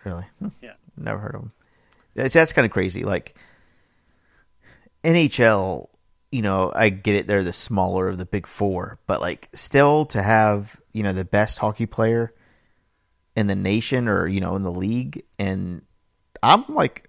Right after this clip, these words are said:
Speaker 1: a fairly big sports fan. F-, for me to never even hear of him, do big sports fans, should they hear about this guy?
Speaker 2: You know Wayne Gre-, who
Speaker 1: That's
Speaker 2: Wayne
Speaker 1: weird.
Speaker 2: Gretzky is?
Speaker 1: Yes, definitely.
Speaker 2: Then that's good. So,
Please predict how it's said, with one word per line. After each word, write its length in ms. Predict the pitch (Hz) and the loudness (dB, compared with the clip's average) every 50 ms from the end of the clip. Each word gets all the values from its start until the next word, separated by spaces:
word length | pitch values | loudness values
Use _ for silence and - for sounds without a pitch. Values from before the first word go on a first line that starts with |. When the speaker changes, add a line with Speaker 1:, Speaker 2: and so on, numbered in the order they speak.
| _ - | _ -10
Speaker 1:
a 40 | 113 | -10
fairly 680 | - - - - 123 127 131 127 120 120 117 110 104 - _ _ _ - | -10 -6 0 4 4 6 6 4 2 0 0 -2 -6 -10 _ _ _ -6
big 180 | 90 104 110 | -4 -4 -4
sports 420 | - - - - 101 101 104 - - | -6 -10 -8 -4 -4 -4 -2 -4 -4
fan. 340 | - 123 131 143 156 165 - - _ _ _ _ _ _ _ _ _ _ _ - - | -4 -2 -2 -2 -2 -4 -8 -14 _ _ _ _ _ _ _ _ _ _ _ -20 -18
F-, 60 | - - | -18 -16
for 240 | - - - 123 120 | -16 -10 -4 -2 0
me 120 | 131 135 | 2 4
to 180 | 123 95 73 104 | 4 4 2 4
never 200 | 107 110 110 113 | 4 4 4 4
even 160 | 107 98 92 | 0 -2 -4
hear 300 | 92 - 107 107 123 147 | -6 -4 0 2 2 2
of 80 | 156 | 2
him, 180 | 170 175 175 175 - _ _ _ _ _ _ _ _ _ _ _ _ _ _ - | 2 0 -2 -4 -10 _ _ _ _ _ _ _ _ _ _ _ _ _ _ -4
do 100 | - 101 | -2 0
big 180 | 101 123 123 | 0 0 0
sports 280 | - - - 151 147 - | -2 -2 -2 -2 -2 -2
fans, 260 | - 151 151 147 143 | -4 -6 -4 -4 -6
should 200 | - - 151 151 | -4 -4 -4 -2
they 100 | 165 160 | -2 -2
hear 200 | 151 - 160 160 | -2 -2 -4 -4
about 260 | 160 165 160 156 - - | -2 0 0 -2 -2 -2
this 120 | 165 - | -6 -8
guy? 240 | - 165 170 170 175 - _ _ _ _ - | -6 -6 -6 -6 -6 -10 _ _ _ _ -20
Speaker 2:
You 100 | 135 139 | -18 -16
know 100 | 147 151 | -14 -12
Wayne 200 | 147 147 147 151 | -12 -12 -12 -12
Gre-, 180 | 147 147 151 151 156 | -10 -12 -12 -12 -10
who 80 | 165 | -8
Speaker 1:
That's 140 | 156 156 156 | -8 -8 -8
Speaker 2:
Wayne 100 | 156 156 | -8 -8
Speaker 1:
weird. 180 | 156 160 170 160 | -8 -10 -10 -12
Speaker 2:
Gretzky 260 | - - 196 208 220 | -14 -20 -20 -20 -20
is? 240 | 202 - - - _ _ _ - _ _ - | -20 -20 -20 -20 _ _ _ -20 _ _ -10
Speaker 1:
Yes, 360 | 107 104 - - - - - | -8 -6 -6 -8 -8 -12 -12
definitely. 480 | - - - - - - - - 110 _ _ - | -8 -8 -8 -8 -8 -16 -18 -18 -20 _ _ -20
Speaker 2:
Then 160 | 131 120 117 | -20 -20 -20
that's 240 | 117 113 110 - - | -20 -20 -20 -20 -20
good. 240 | _ - - - - | _ -20 -20 -20 -14
So, 380 | - 185 175 170 160 147 - | -8 -6 -4 -4 -4 -6 -8